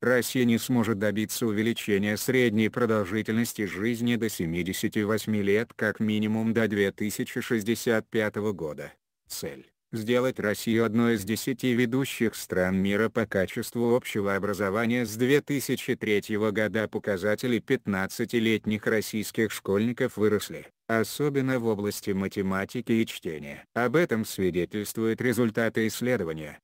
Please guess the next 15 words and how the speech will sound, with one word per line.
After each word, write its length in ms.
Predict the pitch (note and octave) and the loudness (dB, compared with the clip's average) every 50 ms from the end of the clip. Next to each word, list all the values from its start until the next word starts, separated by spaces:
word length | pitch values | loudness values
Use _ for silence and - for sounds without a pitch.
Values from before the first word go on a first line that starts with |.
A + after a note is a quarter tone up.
| _ _ | _ _
проведённого 800 | - G#2 G#2+ A2 G#2 G2+ F#2+ F2 G2 F#2+ F#2+ F#2+ F#2+ F#2 F#2+ G2 | 0 2 4 4 4 2 2 2 2 2 2 0 0 0 0 -2
в 80 | F2+ F#2+ | 0 0
рамках 420 | G2 G2 F#2+ F#2+ F#2 G2+ F#2 - | -2 0 -2 -2 -2 -4 -4 -2
международной 880 | - G#2 G#2 G2 F2 F2 G2 F#2+ F#2 F2+ F2+ F#2+ F#2+ F2 F#2 G2 G2 F2+ | -2 -2 -2 -2 -2 -4 -4 -2 -2 -2 0 -2 -2 0 0 -2 -2 0
программы 640 | - G#2+ G#2 F2+ G#2 A2+ B2 B2 G2+ G2+ G#2 F#2+ | 0 0 0 2 0 0 0 0 0 0 -2 -2
по 180 | - - G#2 G2 | -2 -2 -2 -2
оценке 500 | F#2+ - - A#2+ A2+ A#2 A#2+ - A#2+ A2+ | -2 -4 -2 -2 -2 -2 0 0 0 0
образовательных 840 | F#2+ G#2+ A2 G2+ F#2+ A2 G2+ G2 G#2 A2 A2 A2+ G#2+ G#2 G#2+ G2 | 2 0 0 0 0 0 0 0 0 -2 0 -2 -2 0 -2 0
достижений 760 | E2+ G#2+ G2+ - - - G#2 F2 D#2+ G2 G2+ G2+ G2 G2+ G#2+ | -2 -4 -4 -4 -4 -4 -4 -4 -2 -2 -2 0 0 0 0
учащихся 800 | G#2+ G#2 - - - A#2+ A#2+ A#2 - - B2 G#2 - - - G#2+ | -2 -2 -4 -2 -2 -2 -2 -2 -2 -2 -4 -2 -2 -2 -2 0
Организации 920 | G#2 G2+ F#2 A2 G#2 G#2 G#2 E2+ E2+ E2+ C#2+ - - - - B2 A#2+ A#2 | 0 0 0 0 0 0 -2 -4 -6 -10 -12 -12 -12 -8 -2 0 0 0
экономического 880 | A2+ - G#2 G2 F#2+ F#2 F#2+ G2+ G2+ - A2+ G2+ - - G#2 G2 G2+ | 2 0 0 0 0 0 0 0 -2 -2 -6 -8 -6 -4 -4 -2 -2
сотрудничества 1000 | G#2 - - G#2 F#2 - G#2+ A#2+ C3+ B2 B2+ A2+ - - D3 B2 - - B2+ B2+ B2+ | -4 -2 -4 -4 -4 -2 -2 -2 0 0 0 -2 -2 -2 -6 -6 -4 -2 0 2 4
и 60 | B2+ | 4
развития, 760 | B2 A#2 A#2 A2 G2 A2+ A#2+ A#2+ A2+ - - E2 D2+ D2+ - | 4 4 2 2 2 0 -2 -2 -2 -6 -10 -10 -10 -10 -14